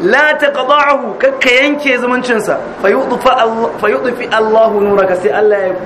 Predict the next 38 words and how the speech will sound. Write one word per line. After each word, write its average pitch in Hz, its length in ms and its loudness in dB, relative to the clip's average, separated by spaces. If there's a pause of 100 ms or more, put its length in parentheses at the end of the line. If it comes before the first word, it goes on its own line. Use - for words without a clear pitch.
kashe 220 280 0
maka 196 240 0 (240)
haskenka. 175 480 -2 (560)
Kana 202 140 2
da 185 140 0
haske, 190 180 -4
sai 196 100 -2
Allah 190 140 2
ya - 60 -2
kashe 147 240 -6
shi. - 100 -14 (1500)
Haske 180 420 0 (260)
na 151 100 -2
duniya 175 520 0 (200)
da 135 80 -4
na 139 80 -4
lahira. 143 360 -2 (1080)
Tunda 160 200 -2
ba 143 160 0
ke 165 200 -2 (140)
ƙididdige 160 420 0
ba 143 80 0
ko? - 240 0 (400)
To 151 60 -4
amma 170 140 -2
wannan 208 200 2
ruwayoyin 190 400 2
kamar 170 180 -4
da 175 60 -2
zamu, 180 280 -2
inda 180 120 -2
zamu 175 200 0
karanta 165 340 -4
ta - 100 -2
a 156 40 -4
gaba, 147 220 0 (640)
musamman 208 420 -4
ƙarshen 170 320 -4